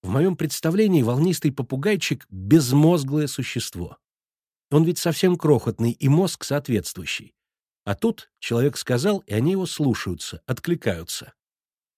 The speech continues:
Вот сколько всего я знаю и понимаю насчёт цирка, но всё равно удивился.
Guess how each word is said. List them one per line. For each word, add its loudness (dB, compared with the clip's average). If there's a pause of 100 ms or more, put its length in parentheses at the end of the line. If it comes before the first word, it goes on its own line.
(200)
Вот -6
сколько 0
всего -2
я -2
знаю -2
и -14
понимаю -4
насчёт -8
цирка, -2 (380)
но 4
всё 0
равно 2
удивился. -4